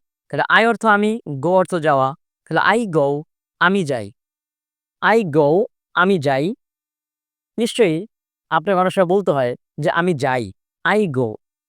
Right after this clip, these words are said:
তাহলে স্পিকিং অর্থাৎ দৈনন্দিন জীবনের কথা বলতে গেলে অবশ্যই এই কথাটা আমাদেরকে বলতে হয়, I go, আমি যাই। এখন আমি বললাম যে আমি বাসায় যাই, তাহলে এখানে আরেকটা শব্দ যদি আমি অ্যাড করি,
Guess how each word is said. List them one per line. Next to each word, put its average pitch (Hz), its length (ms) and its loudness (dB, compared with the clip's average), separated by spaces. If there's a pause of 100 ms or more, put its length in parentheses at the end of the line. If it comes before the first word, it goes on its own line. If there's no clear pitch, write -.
তাহলে 185 100 0
স্পিকিং 214 440 -2
অর্থাৎ 165 240 0 (260)
দৈনন্দিন 220 480 2
জীবনের 160 300 0
কথা 185 220 -2
বলতে 202 240 -2
গেলে 139 180 0 (460)
অবশ্যই 214 380 2
এই 156 160 0
কথাটা 160 240 -2
আমাদেরকে 156 340 0 (380)
বলতে 175 340 -2
হয়, 143 200 -2 (180)
I 196 200 2
go, 160 240 2 (500)
আমি 170 180 -2
যাই। 151 300 0 (1900)
এখন 220 280 0 (640)
আমি 208 200 2
বললাম 165 380 2
যে 151 100 -2
আমি 190 180 2
বাসায় 185 420 0
যাই, 113 240 -8 (500)
তাহলে 180 160 0
এখানে 214 140 0
আরেকটা 220 340 0
শব্দ 180 300 -4
যদি 180 120 4
আমি 147 100 0
অ্যাড 139 180 -4
করি, 139 220 -4